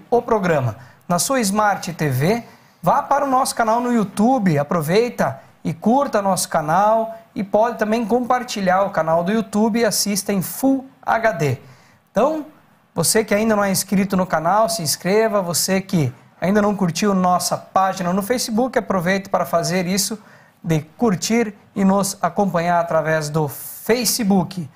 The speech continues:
O convidado de hoje é José Noivo Carvalho,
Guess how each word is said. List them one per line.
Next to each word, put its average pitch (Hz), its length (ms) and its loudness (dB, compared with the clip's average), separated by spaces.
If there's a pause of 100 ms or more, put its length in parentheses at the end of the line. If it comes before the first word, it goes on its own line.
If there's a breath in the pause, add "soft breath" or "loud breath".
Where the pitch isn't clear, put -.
(200 soft breath)
O - 60 -12
convidado 240 480 0
de 180 100 0
hoje 220 520 0 (260 loud breath)
é 160 100 2
José 160 380 2
Noivo 202 540 2
Carvalho, 190 760 0